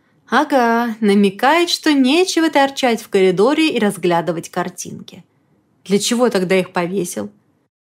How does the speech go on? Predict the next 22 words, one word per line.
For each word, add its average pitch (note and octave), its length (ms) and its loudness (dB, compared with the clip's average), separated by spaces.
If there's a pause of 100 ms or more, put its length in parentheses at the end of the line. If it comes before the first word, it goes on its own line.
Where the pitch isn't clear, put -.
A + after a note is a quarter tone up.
(520)
Я E4 180 4
прошла D4+ 480 2
по A#3+ 140 0
коридору B3 720 2
до G#3+ 100 2
полуоткрытой B3 840 0
двери, F3+ 540 -2 (320)
толкнула G3+ 560 2
ее – C4 500 0 (540)
и C#4 160 2
оказалась F#3 680 -2
в - 80 -18
кабинете. F3 680 -4 (520)
Кабинет C#4+ 480 2
был D4+ 180 2
большой, C4+ 680 -4 (380)
и A#3+ 120 0
все B3 320 2
в F#3 80 0
нем G3+ 220 4
было A#3 260 2
какое-то G3+ 800 0